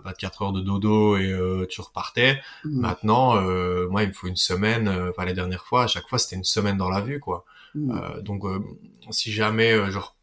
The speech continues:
Speaker 1: je replongeais, ce qui, ce qui n'arrivera pas, j'en suis, euh, profondément convaincu, euh, parce que tout ce que j'ai mis en place dans ma vie, et cetera, aujourd'hui est beaucoup plus important. Et puis là, je, je l'ai constaté par moi-même après avoir été confronté, euh,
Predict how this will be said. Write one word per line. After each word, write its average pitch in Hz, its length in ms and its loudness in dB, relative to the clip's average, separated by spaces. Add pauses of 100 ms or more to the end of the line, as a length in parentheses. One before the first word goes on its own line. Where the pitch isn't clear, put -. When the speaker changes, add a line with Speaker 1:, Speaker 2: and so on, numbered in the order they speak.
Speaker 1:
je - 120 -6
replongeais, 104 520 -2
ce - 80 -2
qui, 95 240 -14
ce - 100 -12
qui - 100 -16
n'arrivera 95 460 -2
pas, 107 180 6
j'en 92 140 -4
suis, 98 280 -6
euh, 95 240 -8
profondément 101 460 -2
convaincu, 98 640 -2 (420)
euh, 95 340 0
parce 90 200 -4
que 110 100 -6
tout - 120 -12
ce - 60 -12
que 110 80 -2
j'ai 98 100 -2
mis 98 100 0
en 95 80 0
place 101 200 0
dans 104 100 2
ma 98 160 2
vie, 113 160 0
et 107 80 2
cetera, 104 300 0
aujourd'hui 101 280 0
est 98 40 -2
beaucoup 95 180 -6
plus 95 180 -6
important. 120 600 2
Et 95 80 0
puis - 180 -10
là, 98 180 -6 (340)
je, - 140 -8
je - 140 -2
l'ai 113 80 0
constaté 110 400 -2
par 104 180 0
moi-même 113 360 2
après 98 240 -2
avoir 98 160 -2
été 95 140 -6
confronté, 104 600 0
euh, 98 140 0